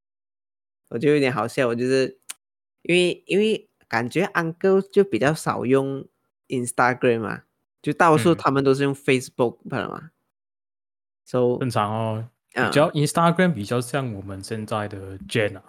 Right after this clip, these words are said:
Speaker 2: 就是这一代人会用的东西。
Speaker 1: 嗯。对，对，对，对，对，对。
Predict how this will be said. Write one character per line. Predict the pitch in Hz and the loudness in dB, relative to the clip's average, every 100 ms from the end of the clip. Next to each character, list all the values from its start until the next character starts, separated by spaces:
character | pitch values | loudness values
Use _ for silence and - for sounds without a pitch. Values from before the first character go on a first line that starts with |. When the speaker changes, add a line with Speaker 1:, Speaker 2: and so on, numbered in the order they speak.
| _ _ | _ _
Speaker 2:
就 | - | -14
是 | 101 107 | -12 -12
这 | 104 107 | -12 -10
一 | 104 | -10
代 | - 101 101 | -8 -8 -8
人 | 98 98 95 92 | -12 -16 -18 -16
会 | 110 | -14
用 | 101 95 98 _ _ _ _ _ | -12 -14 -16 _ _ _ _ _
的 | - | -16
东 | - | -4
西。 | 131 | 0
Speaker 1:
嗯。 | |
对， | 127 | 0
对， | 113 | 0
对， | - _ _ | -4 _ _
对， | 135 | -2
对， | 135 127 | 2 0
对。 | 82 | -2